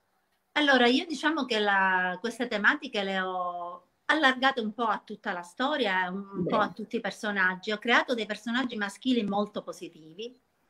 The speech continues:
Speaker 2: Bene.
Speaker 1: Eh, personaggi maschili molto negativi, perché la, la,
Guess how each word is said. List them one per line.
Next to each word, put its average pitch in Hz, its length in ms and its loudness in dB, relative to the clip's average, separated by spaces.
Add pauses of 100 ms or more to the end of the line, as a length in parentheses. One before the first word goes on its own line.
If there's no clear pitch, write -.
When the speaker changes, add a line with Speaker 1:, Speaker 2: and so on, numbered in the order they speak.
(140)
Speaker 2:
Bene. 180 440 2 (380)
Speaker 1:
Eh, 220 300 2
personaggi 254 720 2
maschili 247 600 -4
molto 214 320 -2
negativi, 196 560 -4
perché 302 280 -4
la, 359 240 2
la, 294 140 2